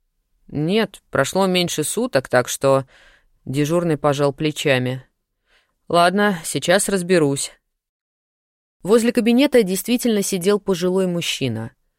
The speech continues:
Его плечи были опущены, а взгляд направлен в одну точку. Увидев Скоблева,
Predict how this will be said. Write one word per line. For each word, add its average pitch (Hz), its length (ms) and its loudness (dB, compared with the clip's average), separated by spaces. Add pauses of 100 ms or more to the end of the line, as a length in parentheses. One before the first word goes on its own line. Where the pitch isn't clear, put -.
(500)
Его 170 260 2
плечи 196 340 0
были 175 220 0
опущены, 165 880 0
а 147 200 2
взгляд 151 520 0
направлен 165 600 0
в 147 60 -2
одну 156 280 -2
точку. - 640 -4 (880)
Увидев 180 360 0
Скоблева, 214 640 2